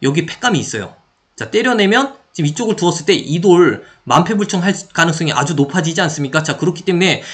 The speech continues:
지금 어쩔 수 없이 여기서 패를 키워가고 있는 건데, 패감 만들겠다라는 건데, 자, 하나 밀고 들어가니까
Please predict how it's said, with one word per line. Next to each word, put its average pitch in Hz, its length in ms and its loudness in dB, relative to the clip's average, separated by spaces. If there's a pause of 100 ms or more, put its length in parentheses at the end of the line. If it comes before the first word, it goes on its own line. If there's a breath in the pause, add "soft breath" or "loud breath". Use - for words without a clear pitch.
(140 loud breath)
지금 165 160 2
어쩔 156 220 2
수 214 120 2
없이 - 160 0
여기서 156 320 0
패를 269 500 0
키워가고 311 520 2
있는 147 200 2
건데, 131 180 -2
패감 285 300 0
만들겠다라는 180 580 0
건데, 139 280 -2
자, 120 120 -2
하나 208 220 -2
밀고 202 340 0
들어가니까 170 560 2